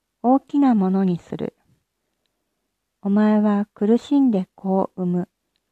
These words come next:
お前は男を求め、彼はお前を支配する。」神はアダムに向かって言われた。「お前は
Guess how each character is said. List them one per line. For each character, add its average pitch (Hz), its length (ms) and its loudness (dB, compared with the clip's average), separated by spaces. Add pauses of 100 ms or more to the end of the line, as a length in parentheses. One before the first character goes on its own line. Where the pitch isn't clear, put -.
(960)
お 196 80 -4
前 226 320 2
は 233 200 0
男 240 500 -2
を 233 40 2
求 190 340 -2
め、 170 200 -4 (800)
彼 254 280 0
は 190 280 0
お 175 80 -6
前 214 300 2
を 226 100 0
支 226 180 -4
配 180 300 -4
す - 220 -14
る。」 - 140 -12 (2000)
神 254 320 2
は 185 240 0 (200)
ア 247 100 -2
ダ 285 120 4
ム 262 120 4
に 208 140 2
向 180 120 -2
か 180 160 -8
っ 185 60 -8
て - 220 -16
言 175 100 -4
わ 170 120 -2
れ 165 120 -4
た。 165 280 -14 (1400)
「お 202 80 -4
前 233 300 2
は 226 240 0